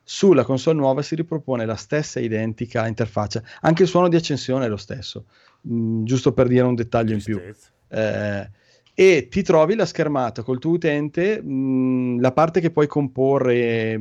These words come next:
Speaker 1: personalizzata dove metti le icone dei tuoi giochi per averle lì a portata, te la ritrovi tale e quale. Quindi quella che è sicuramente una comodità incredibile,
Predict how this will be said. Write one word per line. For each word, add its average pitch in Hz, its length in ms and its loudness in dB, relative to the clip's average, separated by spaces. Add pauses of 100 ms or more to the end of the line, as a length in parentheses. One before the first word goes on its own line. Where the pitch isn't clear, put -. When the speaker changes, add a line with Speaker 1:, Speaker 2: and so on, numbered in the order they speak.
Speaker 1:
personalizzata 123 720 0
dove 117 200 0
metti 120 300 -2
le 123 80 0
icone 120 320 -2
dei 110 180 -2
tuoi 120 220 -4
giochi 113 500 -4
per 117 140 -6
averle 113 240 -2
lì 117 80 0
a 120 80 0
portata, 135 640 0 (300)
te 185 140 2
la 180 100 6
ritrovi 156 480 2
tale 113 240 -2
e 117 60 -4
quale. 101 340 -6
Quindi 123 400 0 (440)
quella 208 340 2
che 135 260 0
è 170 160 -2
sicuramente 165 720 -2
una 160 180 0
comodità 123 440 -2
incredibile, 120 720 -2